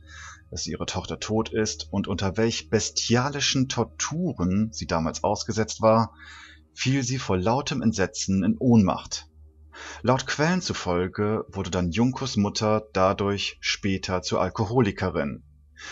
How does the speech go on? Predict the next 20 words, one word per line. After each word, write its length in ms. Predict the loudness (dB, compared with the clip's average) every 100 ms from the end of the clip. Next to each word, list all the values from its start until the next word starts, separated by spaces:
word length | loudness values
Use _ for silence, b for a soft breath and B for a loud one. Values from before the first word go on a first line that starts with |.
| B -2
die 80 |
daraufhin 720 | 0 0 -2 0 4 4 2 2
mehrere 520 | 4 4 2 -4 -4
Therapien 680 | -4 -4 -4 -4 0 0 2
durchführen 960 | 2 0 -2 0 0 2 4 4 0
beziehungsweise 1040 | -8 -6 0 2 0 0 0 0 0 -2 0
bewältigen 680 | -2 2 4 4 0 0 -2
musste. 420 | -2 -4 -6 -6 -12 _ _ _ 4
Alle 240 | 4 4
vier 260 | -2 -4 -2
Jungs 500 | 0 2 2 0 -6
wurden 240 | -6 -4
später 560 | -4 -2 -2 0 0 2
am 260 | 2 2 2
ersten 480 | 0 0 -4 -2 0
April 600 | 0 -4 -2 2 2 0
neunzehnhundertneunundachtzig 1800 | -2 0 0 0 -4 0 0 0 -2 -2 -2 0 -2 -2 -8 -6 -6 -6 -2
in 80 | 0
einem 240 | 2 0
Gerichtsverfahren 1120 | -2 -4 -6 -6 -6 0 2 2 4 4 2